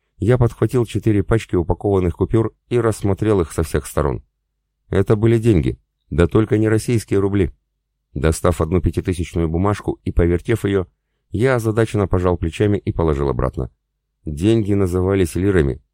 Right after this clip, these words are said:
но вот государственная принадлежность никак не устанавливалась. Не было там такой надписи. Плюнув в очередной раз на все происходящие со мной странности, я скинул пачки в пакет и взялся за личные документы. Они тоже оказались другими,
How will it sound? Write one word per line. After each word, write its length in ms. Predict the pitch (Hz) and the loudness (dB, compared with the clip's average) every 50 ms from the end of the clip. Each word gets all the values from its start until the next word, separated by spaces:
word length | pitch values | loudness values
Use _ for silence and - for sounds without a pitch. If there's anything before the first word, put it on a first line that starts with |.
| _ _ _ _ _ _ - | _ _ _ _ _ _ -4
но 120 | 98 104 | -2 0
вот 160 | 110 117 110 | 0 0 0
государственная 800 | 101 113 110 - 120 107 123 120 110 - - 110 107 107 104 92 | 0 -2 -2 -2 -2 0 0 0 0 0 -2 -2 0 0 0 2
принадлежность 800 | - 101 104 107 104 104 120 139 123 98 90 80 - - - - - | 2 2 2 2 0 -2 -2 -4 -4 -2 -2 -4 -4 -8 -14 -10 -6
никак 360 | 101 98 85 - 104 110 - | -6 -4 -4 -2 -4 -4 -2
не 80 | 104 95 | -2 -4
устанавливалась. 760 | 82 - - 76 76 76 73 71 69 67 67 65 64 - _ _ _ _ _ _ _ _ - | -4 -4 -4 -4 -2 -2 -2 -2 -2 -2 -2 -4 -6 -8 _ _ _ _ _ _ _ _ -6
Не 260 | 76 78 85 90 98 95 | -2 0 0 2 2 2
было 220 | 87 82 80 73 | 2 0 0 0
там 140 | - 78 73 | 0 -2 -2
такой 240 | - 78 - 78 76 | -2 -2 0 0 0
надписи. 480 | 78 67 - - - - - 69 - _ _ _ _ _ _ _ _ _ _ _ _ _ _ _ _ _ _ _ | 0 -2 -4 -6 -8 -8 -10 -14 -16 _ _ _ _ _ _ _ _ _ _ _ _ _ _ _ _ _ _ _
Плюнув 400 | - - 98 98 92 87 80 - | -2 0 2 2 2 2 0 -2
в 20 | 90 | -4
очередной 420 | 82 - - 85 85 80 85 85 | -6 -4 -4 -4 -2 -2 0 0
раз 200 | 85 85 78 - | 0 0 0 0
на 80 | 85 80 | -2 -2
все 160 | - 90 80 | -2 -2 -2
происходящие 640 | 82 80 78 76 - - 80 78 80 78 - - 76 | 0 0 -2 0 0 -2 0 0 0 -2 -2 -4 -4
со 140 | - - 73 | -4 -2 -4
мной 140 | 78 78 73 | -4 -4 -4
странности, 600 | - - - 104 110 107 104 - - - 104 98 _ _ _ _ _ _ _ _ _ | -6 -4 -4 -4 -2 -4 -4 -6 -4 -4 -4 -4 _ _ _ _ _ _ _ _ _
я 220 | - - 113 135 131 | -4 -2 0 0 0
скинул 360 | - - 139 123 120 117 104 | -2 -2 0 0 2 0 0
пачки 360 | - - 110 104 - - 87 | 2 0 0 0 0 -2 -4
в 80 | - - | -2 -2
пакет 320 | - 85 - 117 123 120 - _ - | -4 -2 -2 -2 -2 -2 -4 _ -4
и 120 | 101 90 | -2 -2
взялся 420 | 80 76 76 92 107 117 - - | -2 0 0 0 0 0 0 -2
за 140 | 92 80 82 | -2 0 0
личные 340 | 78 80 78 - - 80 76 | 0 0 -2 -4 -2 -2 0
документы. 540 | 71 71 - - 69 71 67 64 - - 57 - _ _ _ _ _ _ _ _ _ _ _ _ _ - | 0 -2 -2 -2 -2 -2 -2 -4 -8 -12 -16 -18 _ _ _ _ _ _ _ _ _ _ _ _ _ -6
Они 240 | 80 85 90 95 | -2 0 0 0
тоже 320 | 92 - - 110 85 78 80 | 0 2 2 2 2 2 0
оказались 460 | 73 - 85 76 80 80 78 78 69 | -2 -2 -2 0 0 0 0 0 0
другими, 460 | 82 85 85 87 82 71 67 64 - | -2 -2 0 0 0 0 0 -2 -6